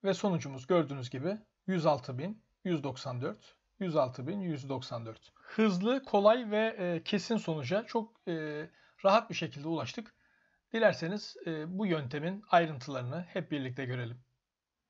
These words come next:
Evet arkadaşlar, sayımızın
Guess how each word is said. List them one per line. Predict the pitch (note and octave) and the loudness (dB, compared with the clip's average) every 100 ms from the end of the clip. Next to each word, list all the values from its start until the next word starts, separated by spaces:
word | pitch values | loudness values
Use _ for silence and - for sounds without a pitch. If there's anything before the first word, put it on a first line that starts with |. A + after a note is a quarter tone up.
| _ _ _ - | _ _ _ 4
Evet | A3 C4 A#3 | 6 8 6
arkadaşlar, | G#3+ A3 G#3+ - A#3+ - - _ _ _ _ _ _ _ _ _ | 6 6 4 4 2 0 -20 _ _ _ _ _ _ _ _ _
sayımızın | - A3+ A#3 A#3 G#3+ B3 A#3+ | 2 4 6 4 4 2 0